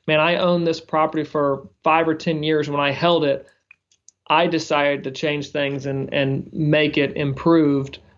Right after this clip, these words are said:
Um, that was my responsibility when I lived there, when I owned it. And I'm, I'm gonna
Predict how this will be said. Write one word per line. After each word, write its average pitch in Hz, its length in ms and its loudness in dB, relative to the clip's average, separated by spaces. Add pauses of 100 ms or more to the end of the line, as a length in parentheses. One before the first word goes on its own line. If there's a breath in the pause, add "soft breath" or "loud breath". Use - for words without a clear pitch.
Um, 139 420 2
that 156 140 2
was 160 100 0
my 151 140 2
responsibility 147 760 0
when 139 120 -2
I 139 100 0
lived 147 260 0
there, 151 220 2
when 139 120 0
I 135 100 0
owned 151 260 2
it. 151 240 0 (320 loud breath)
And 139 340 2
I'm, 135 240 0
I'm 143 160 2
gonna 135 360 2